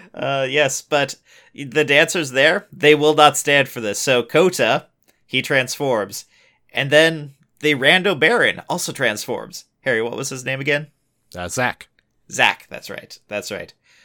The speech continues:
Speaker 1: Uh, the doomed Final Fantasy character in every series.
Speaker 2: This isn't just Gaim stage. You won't fight alone. And he pulls out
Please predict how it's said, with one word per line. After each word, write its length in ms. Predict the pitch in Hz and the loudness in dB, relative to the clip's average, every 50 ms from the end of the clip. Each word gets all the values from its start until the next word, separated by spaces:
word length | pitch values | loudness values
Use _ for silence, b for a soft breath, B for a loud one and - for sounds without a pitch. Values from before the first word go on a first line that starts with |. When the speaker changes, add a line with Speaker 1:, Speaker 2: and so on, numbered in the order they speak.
| b b b | b b b
Speaker 1:
Uh, 200 | b - 117 117 | b -4 -4 -2
the 180 | 104 117 120 113 | -2 -4 -6 -4
doomed 300 | 101 127 127 127 120 - | -4 -6 -6 -6 -8 -10
Final 260 | - - 123 117 110 | -6 -4 -4 -4 -4
Fantasy 420 | 101 - 117 107 101 - - 113 104 | -4 -4 -4 -4 -4 -6 -10 -10 -8
character 440 | - 110 98 95 - - 101 92 | -6 -6 -6 -6 -8 -10 -10 -10
in 80 | 95 95 | -10 -10
every 180 | 92 92 98 - | -10 -12 -12 -10
series. 400 | - 98 90 95 101 - - _ _ _ _ _ _ _ _ _ _ _ - | -10 -10 -8 -8 -10 -10 -12 _ _ _ _ _ _ _ _ _ _ _ -10
Speaker 2:
This 180 | 113 110 - | -10 -10 -10
isn't 280 | - 120 131 - 120 110 | -10 -12 -12 -10 -8 -8
just 200 | 127 120 - - | -8 -8 -8 -8
Gaim 240 | - 117 120 117 113 | -6 -6 -4 -6 -6
stage. 520 | - - - 120 113 113 113 - - - _ - | -10 -10 -8 -8 -6 -8 -8 -10 -12 -16 _ -12
You 100 | 101 107 | -8 -6
won't 160 | 120 131 131 | -6 -6 -4
fight 220 | - 131 123 120 | -2 -2 0 0
alone. 400 | 120 120 120 120 110 98 90 87 _ _ _ _ _ _ _ _ _ - | -2 -2 -4 -4 -6 -8 -12 -14 _ _ _ _ _ _ _ _ _ -16
And 100 | 101 110 | -12 -10
he 80 | 117 113 | -8 -6
pulls 260 | - - 117 110 - | -4 -4 -6 -4 -4
out 200 | 107 113 - | -4 -6 -6